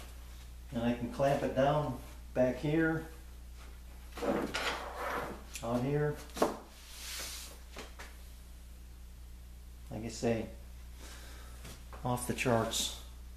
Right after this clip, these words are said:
Um, this here, well, I can come back in here with this, if this is what I was doing.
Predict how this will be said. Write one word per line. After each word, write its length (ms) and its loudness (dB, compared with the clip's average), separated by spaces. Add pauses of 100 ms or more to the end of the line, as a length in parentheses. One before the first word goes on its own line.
(1120)
Um, 400 0 (1200)
this 140 4
here, 380 10 (720)
well, 600 2
I 100 8
can 100 2
come 140 4
back 240 10
in 80 4
here 120 8
with 140 4
this, 440 6 (1400)
if 120 -8
this 160 -4
is 100 0
what 120 4
I 80 8
was 140 6
doing. 380 6